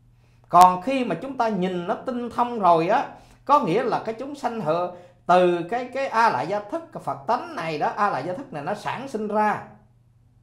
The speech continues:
vạn vật trên đời này. Nhưng mà nó, khi mà nó tan biến, nó sẽ trở về chúng sanh hữu tình này, vô tình này.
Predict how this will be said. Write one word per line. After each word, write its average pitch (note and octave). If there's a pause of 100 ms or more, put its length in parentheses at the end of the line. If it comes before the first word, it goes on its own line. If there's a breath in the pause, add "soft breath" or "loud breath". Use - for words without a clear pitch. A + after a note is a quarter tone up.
(280)
vạn D#3+
vật E3
trên A3
đời D#3
này. D3 (560 soft breath)
Nhưng A#3+
mà D#3+
nó, G3
khi C4+
mà A#3+
nó F#3
tan A#3
biến, D4
nó B3
sẽ A#3+ (140)
trở D#3
về E3 (140)
chúng C4+
sanh G#3+
hữu C#3+
tình D#3
này, C#3+ (300)
vô A3
tình D3+
này. C#3